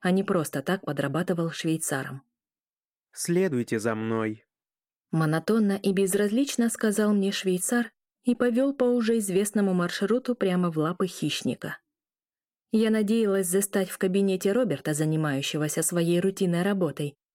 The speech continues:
Speaker 1: и не имеющего на меня времени. Возможно, он бы просто дал мне задание,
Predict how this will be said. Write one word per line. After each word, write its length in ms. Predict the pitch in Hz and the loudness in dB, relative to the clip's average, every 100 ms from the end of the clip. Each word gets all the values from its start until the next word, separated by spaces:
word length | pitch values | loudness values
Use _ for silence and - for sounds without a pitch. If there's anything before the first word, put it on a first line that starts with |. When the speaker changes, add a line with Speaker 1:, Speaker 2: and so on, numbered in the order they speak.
| _ | _
Speaker 1:
и 100 | 220 | 0
не 220 | 202 214 | 2 4
имеющего 540 | 220 262 233 - 208 208 | 2 2 0 0 0 2
на 100 | 196 | 2
меня 300 | 196 190 175 | 0 0 0
времени. 540 | 151 135 131 131 - _ _ _ - | 0 0 -2 -6 -12 _ _ _ -2
Возможно, 720 | 226 240 269 320 294 262 254 | 0 2 2 2 2 0 2
он 180 | 247 233 | 2 2
бы 100 | 233 | 0
просто 380 | 233 233 - 202 | 0 -2 0 0
дал 220 | 202 196 | 2 2
мне 220 | 185 180 | 2 0
задание, 640 | 160 151 180 220 190 185 | 0 0 2 2 0 -2